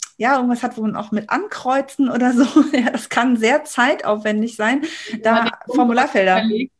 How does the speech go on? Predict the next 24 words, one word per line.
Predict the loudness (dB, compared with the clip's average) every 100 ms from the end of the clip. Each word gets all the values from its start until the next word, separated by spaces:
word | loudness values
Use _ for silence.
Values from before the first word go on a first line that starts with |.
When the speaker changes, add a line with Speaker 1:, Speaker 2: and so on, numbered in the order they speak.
| _ _
Speaker 2:
ja, | -2 0 0
Speaker 1:
Ja. | -4 -12 -6
Speaker 2:
absolut. | -4 -2 -4 -2 -2 -2 -10
Das | -10 -4
ist |
immer | -2 0
so | -2
der | -2 -4
Punkt, | -4 -4 -4
wo | -2
man | -2
sich | -4
überlegt, | -4 -4 -2 -2 -4 -12 _ _ _ _ _ _
muss | -4 -4 -2
das | -6 -4
wirklich | -2 -2 -2 -4 -8
eine | -8
Checkliste | -6 -2 4 6 6 4 4
<laughs> |
sein | 6 4 4 4
oder | 4
reicht | 2 2 0 2
nicht | 2 4
irgendwie? | 4 2 4 2